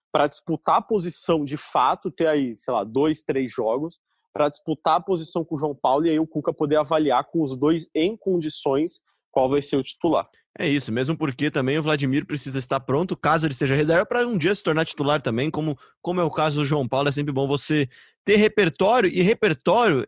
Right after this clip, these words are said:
Speaker 2: é o que o Santos começou a apresentar um pouquinho mais nessa partida contra o Sport. A gente fala bastante que o Cuca tem pouco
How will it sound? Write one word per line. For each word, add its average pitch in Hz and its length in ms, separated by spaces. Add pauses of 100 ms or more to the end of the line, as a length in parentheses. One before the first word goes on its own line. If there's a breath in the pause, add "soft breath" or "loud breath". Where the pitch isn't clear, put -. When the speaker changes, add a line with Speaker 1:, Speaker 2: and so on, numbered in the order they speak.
Speaker 2:
é 180 60
o 214 60
que - 80
o 226 40
Santos 220 240
começou 226 300
a 220 40
apresentar 214 460
um 220 60
pouquinho 233 540
mais 220 420 (320 soft breath)
nessa 202 220
partida 202 400
contra 196 180
o - 20
Sport. 175 440
A 151 40
gente 170 220
fala 170 240
bastante 139 460
que - 80
o 127 60
Cuca 127 260
tem 123 200
pouco - 280